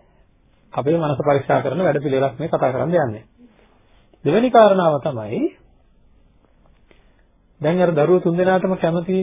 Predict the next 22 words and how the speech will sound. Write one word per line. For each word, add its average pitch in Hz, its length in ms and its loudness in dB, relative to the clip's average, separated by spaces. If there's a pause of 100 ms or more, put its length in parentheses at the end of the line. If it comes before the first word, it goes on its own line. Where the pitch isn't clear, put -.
දරුවෝ 151 300 0
තුන් 180 120 -2
දෙනාගෙන් 180 280 0
චූටි 160 220 -2
එක්කෙනාට 180 280 -2
කැමති 165 280 -4
කියවනේ 190 220 -4
මම. 185 140 -8 (720)
අම්මට 170 320 -6
තාත්තට 180 260 -6
වැඩියෙන් 190 380 -6
මතක් 147 300 -10
වෙන්නේ 151 220 -10
කවුද? 107 240 -14 (1700)
දවසේ 160 360 2
වැඩි 165 220 4
වාර 196 200 6
ගාණක් 202 340 2
මතක් 190 280 0
වෙන්නේ 202 180 -2
තුන් 190 160 -4
දෙනාගෙන් 196 400 -2